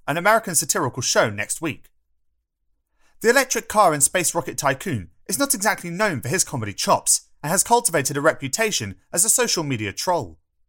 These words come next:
The Atlantic argued his hosting, quote, "erodes the series' reputation as a cultural gatekeeper and gives a notorious attention seeker just that, attention." But the billionaire is undoubtedly a draw. And S N L is no stranger to provocative hosts.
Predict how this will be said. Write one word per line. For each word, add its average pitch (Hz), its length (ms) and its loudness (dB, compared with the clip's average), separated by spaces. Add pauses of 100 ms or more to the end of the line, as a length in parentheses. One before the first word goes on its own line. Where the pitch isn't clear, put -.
(600)
The 202 80 4
Atlantic 233 500 2
argued 220 300 4
his 202 160 0
hosting, 170 400 0
quote, 147 240 -2 (200)
"erodes 214 380 4
the 190 80 -4
series' 139 500 2
reputation 127 680 -2
as 113 100 2
a 175 60 -2
cultural 113 400 -6
gatekeeper 110 640 -4 (200)
and 190 220 2 (220)
gives 196 180 2
a 190 40 0
notorious 185 520 2
attention 151 440 -2
seeker 120 320 -2
just - 260 -2
that, 151 260 -4 (240)
attention." 120 580 -2 (1160)
But 214 60 4
the 220 100 4
billionaire 233 540 4
is 143 120 2
undoubtedly 208 600 2
a 104 80 -2
draw. 120 380 -2 (920)
And 196 120 2
S 254 180 6
N 202 120 -2
L 185 140 6
is 131 120 2
no 233 120 0
stranger 175 420 2
to 139 120 -2
provocative 120 480 -6
hosts. - 560 0